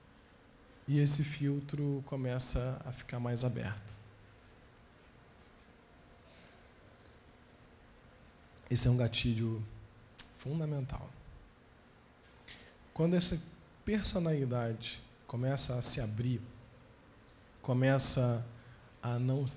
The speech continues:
caber mais nas histórias, não caber mais naquilo que é dito como sendo a verdade, essa dimensão intelectual que define certo e errado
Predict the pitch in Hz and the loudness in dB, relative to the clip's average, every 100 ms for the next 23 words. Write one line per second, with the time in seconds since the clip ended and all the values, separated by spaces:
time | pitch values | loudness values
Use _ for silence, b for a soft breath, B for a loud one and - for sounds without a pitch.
0 | - - 117 107 143 156 120 120 131 135 | -8 -6 -4 -2 -2 0 -2 -2 -2 -2
1 | 120 117 - - B B - 127 123 117 | -4 -6 -8 -8 B B -8 -2 0 0
2 | 110 - - 127 127 120 110 107 110 123 | -2 -4 -4 -2 0 0 0 -2 -2 -4
3 | 127 120 127 127 120 123 123 120 120 113 | -2 -4 -2 0 0 -2 -2 -2 -6 -6
4 | - 135 123 127 127 117 110 127 127 127 | -4 -2 -2 -2 -4 -4 -4 -6 -6 -6
5 | 123 117 - 123 123 117 117 117 113 113 | -4 -2 -2 -2 -2 -2 -2 -2 -2 -2
6 | 101 104 107 123 131 113 - - - - | -4 -4 -6 -4 -4 -4 -8 -14 -18 -20
7 | B B B B - 131 - - 151 147 | B B B B -2 6 8 8 4 2
8 | 147 135 127 120 151 175 143 123 - 196 | 0 -2 -4 -4 -2 0 0 0 0 0
9 | 165 151 143 135 131 127 123 131 113 135 | -2 -2 -2 -4 -6 -4 0 0 -2 -4
10 | 123 - 139 127 - 151 156 131 - - | -6 -6 -6 -2 -2 0 -2 -8 -12 -8
11 | 120 107 127 143 120 110 | -6 -4 -4 -4 -6 -10